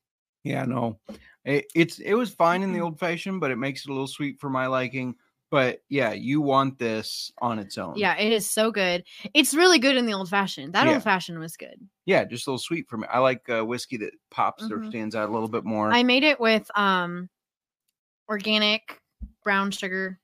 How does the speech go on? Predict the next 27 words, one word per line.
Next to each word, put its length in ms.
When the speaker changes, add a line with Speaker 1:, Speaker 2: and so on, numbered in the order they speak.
Speaker 2:
cubes. 500
Speaker 1:
Yep. 280
Speaker 2:
A 80
brown 220
sugar 260
cube. 360
Speaker 1:
Mm-hmm. 220
Speaker 2:
And 760
just 300
Angostura. 840
Ango-, 220
Speaker 1:
Angostura? 680
Speaker 2:
Angostura. 400
Angosu-, 520
I 100
always 200
say 360
Sutra. 500
Speaker 1:
Twenty 180
eleven 280
was 100
Speaker 2:
Angostura. 340
Speaker 1:
twenty 220
years 240
ago. 360
Speaker 2:
<laughs> 560
Bitters, 540